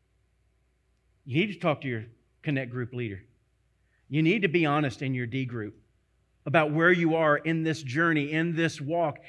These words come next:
and you need to start taking serious the sin that is inside of you trying to slay you. And I believe that God will meet you with compassion. In church, we need to be a church that, you know what, we don't act shocked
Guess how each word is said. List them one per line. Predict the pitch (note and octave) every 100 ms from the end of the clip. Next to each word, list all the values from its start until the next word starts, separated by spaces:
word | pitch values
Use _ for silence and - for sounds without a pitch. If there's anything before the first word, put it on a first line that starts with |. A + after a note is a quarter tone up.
| D3+
and | D#3
you | C#3
need | D3 F3
to |
start | - E3+ D#3
taking | D#3+ D3+ B2+
serious | - G#3+ G#3 D#3+ A#2 - - _ _ _ _ _ _ _ _ _ _ _ _ -
the | C3
sin | - G3 C#3+ B2
that | A#2
is | G#2+
inside | C3 C3 D#3 C3
of | A2+
you | G#2
trying | G2 A2+ A2+
to | G2+
slay | - G#2+
you. | G#2 G2+ _ _ _ _ _ _ _ _ _ _ _ _ _ _ _ _ -
And | C3+
I | D#3+
believe | D#3 D3+ C3 G#2+
that | B2+ B2
God | C3 A#2+ G#2+ G#2
will | A#2
meet | A#2+ B2 A#2+
you | A2+
with | A2
compassion. | A2+ G2+ A#2+ A#2+ A#2 G2 - - -
In | C3
church, | F3 D3 C#3+
we | D3+ F#3
need | D#3+ B2+
to | A#2+
be | C3 B2
a | G2+
church | - B2+ A2 A2 - - _ _ _ _ -
that, | D#3
you | C#3+
know | C#3+
what, | D3 D3+
we | C#3 D3
don't | D#3+ D#3+
act | D3 -
shocked | - E3+ C3+ A2+ -